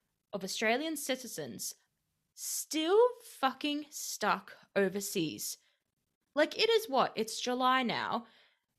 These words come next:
covid nineteen really started to, you know, take over the world. I think it was about March last year. So what? That's, oh, fuck, I don't know maths. Okay, give me a second. March, May, April, May, June, July.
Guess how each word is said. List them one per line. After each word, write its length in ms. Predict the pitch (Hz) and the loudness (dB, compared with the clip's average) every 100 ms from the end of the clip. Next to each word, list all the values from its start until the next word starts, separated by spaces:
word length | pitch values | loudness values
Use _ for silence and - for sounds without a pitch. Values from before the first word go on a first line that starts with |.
| _ _ _ - | _ _ _ 0
covid 300 | 277 277 269 | 0 2 0
nineteen 840 | 269 262 254 254 233 226 226 220 - _ _ | 2 0 -2 0 2 2 2 0 -4 _ _
really 460 | 190 185 226 226 233 | -8 -2 0 2 0
started 420 | 226 220 202 208 | 0 4 4 4
to, 120 | 208 220 196 196 190 | 2 2 2 0 -2
you 80 | 202 | -2
know, 320 | 185 180 175 - _ _ _ _ _ _ _ _ _ _ | 0 0 -4 -10 _ _ _ _ _ _ _ _ _ _
take 300 | - 240 233 | 4 4 6
over 260 | 208 202 208 | 6 6 4
the 120 | 208 | 2
world. 480 | 190 175 175 180 180 | 4 4 6 4 0
I 40 | 180 | -4
think 100 | 196 | -4
it 60 | |
was 80 | 196 | -2
about 200 | 196 170 | -2 -2
March 460 | 185 170 165 - - | -4 -2 -2 -4 -6
last 320 | 147 - - | -6 -6 -8
year. 240 | 107 127 - _ _ | -6 -8 -12 _ _
So 220 | - 226 | -4 0
what? 260 | 214 190 | 2 2
That's, 480 | 190 185 - - - - - - - _ _ _ _ _ - | 0 -2 -2 -4 -4 -10 -20 -20 -20 _ _ _ _ _ -18
oh, 140 | 175 | -16
fuck, 320 | 170 - 180 185 | -16 -14 -12 -12
I 60 | |
don't 160 | 175 - | -12 -10
know 120 | 175 | -10
maths. 460 | 175 160 180 - - | -10 -10 -12 -12 -12
Okay, 200 | 185 165 | -10 -8
give 160 | 170 | -8
me 80 | 165 | -8
a 40 | 165 | -8
second. 360 | 160 160 156 | -8 -8 -12
March, 400 | 160 160 165 - - | -12 -10 -10 -12 -14
May, 140 | - - - - - | -18 -20 -20 -20 -10
April, 300 | 170 165 170 | -10 -8 -12
May, 260 | 170 165 160 | -12 -12 -14
June, 300 | - 165 170 | -14 -14 -14
July. 420 | - - - | -16 -16 -18